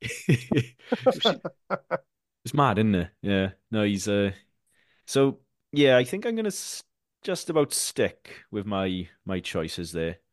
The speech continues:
Um, it'll be su-, it'll be super interesting. Um, so, yeah, anything to add there? So it looks like we're going for a sort of amalgamated tight five of Thomas, Elias.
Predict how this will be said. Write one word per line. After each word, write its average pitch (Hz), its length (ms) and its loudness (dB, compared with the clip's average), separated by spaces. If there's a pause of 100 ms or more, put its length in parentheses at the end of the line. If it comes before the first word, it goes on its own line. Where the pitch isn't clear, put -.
(680)
Um, 92 460 -2 (640)
it'll 107 100 -4
be 117 80 0
su-, - 180 -4
it'll 123 160 0
be 113 120 -2
super 113 360 0
interesting. 92 680 -2 (420)
Um, 123 540 2 (1120)
so, - 180 0
yeah, 135 100 6
anything 147 680 -2
to 143 220 -6
add 147 220 -2
there? 151 220 4
So - 140 0
it 135 60 6
looks 151 180 0
like 131 80 0
we're 95 60 -2
going 107 120 0
for 104 120 -4
a 101 60 -4 (360)
sort 113 200 -4
of 104 60 0
amalgamated 107 720 -2
tight 92 260 -6
five 92 380 0
of 90 340 -6 (540)
Thomas, 95 540 -2
Elias. 90 840 -2